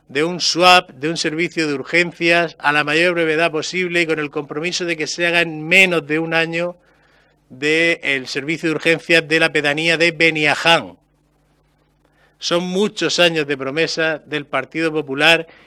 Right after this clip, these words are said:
incluyéndolo en todos los planes de infraestructuras de sanidad, pero nunca llega. Por fin se han comprometido, todos los grupos parlamentarios han votado a favor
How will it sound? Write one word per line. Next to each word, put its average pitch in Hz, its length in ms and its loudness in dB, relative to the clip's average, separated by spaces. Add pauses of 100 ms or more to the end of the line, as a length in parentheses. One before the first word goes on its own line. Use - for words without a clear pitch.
(100)
incluyéndolo 180 1160 2
en 147 200 -6
todos 170 240 0
los 160 180 -2
planes 170 640 0
de 156 100 0
infraestructuras 151 840 -4
de 139 100 -4
sanidad, 160 580 0 (300)
pero 147 240 0
nunca 175 640 0
llega. 127 520 0 (580)
Por 139 180 -4
fin 190 580 0
se 151 220 -4
han 165 140 0
comprometido, 165 880 -4
todos 180 360 4
los 156 140 0
grupos 156 320 -4
parlamentarios 139 880 -4 (400)
han 160 220 0
votado 147 320 0
a 143 60 0
favor 156 480 -2